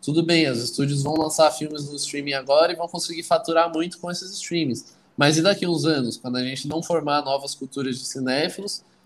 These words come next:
e as pessoas não consumirem mais filmes nem no streaming, nem em lugar nenhum, sabe? É... enfim, acho que são, são questões pra gente pensar e que me preocupam. Essa decisão da Warner me,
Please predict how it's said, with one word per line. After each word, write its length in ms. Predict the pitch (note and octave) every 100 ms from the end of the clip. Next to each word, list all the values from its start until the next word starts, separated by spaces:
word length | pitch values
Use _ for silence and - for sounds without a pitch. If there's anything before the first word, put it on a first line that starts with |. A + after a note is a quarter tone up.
| -
e 100 | D#3
as 160 | D#3 -
pessoas 420 | D#3 D#3 E3 D3
não 200 | F3 G3+
consumirem 560 | G#3+ F#3+ F#3 E3+ E3
mais 240 | C#3+ C#3 -
filmes 240 | C3+ B2+
nem 200 | C3 D#3
no 80 | D#3+
streaming, 600 | D3+ - C#3 E3 F3+ D#3
nem 160 | D#3 E3
em 40 |
lugar 300 | D#3+ D3+ D#3
nenhum, 300 | E3 D3+ C3 A2+ _ _ _ _ -
sabe? 400 | B2+ A#2 - - - -
É... 560 | A2 G#2+ G#2 G2+ G2 G2+ _ -
enfim, 340 | A#2+ C3+ B2 G#2
acho 140 | G2+
que 80 | B2
são, 400 | - C3 C3 B2 _ _ _ _ _
são 180 | - C3
questões 380 | C#3 C3 C3+ C3
pra 120 | C3 C3+
gente 160 | C3+
pensar 380 | D3 C#3 C#3+ D3
e 20 |
que 100 | D#3
me 80 | E3+
preocupam. 600 | E3 F3+ F3+ F3 E3+ F3 -
Essa 280 | C3 C3 C#3
decisão 360 | D3 D3 C#3+ D3
da 80 |
Warner 380 | C3 C3+ D3+
me, 60 | D#3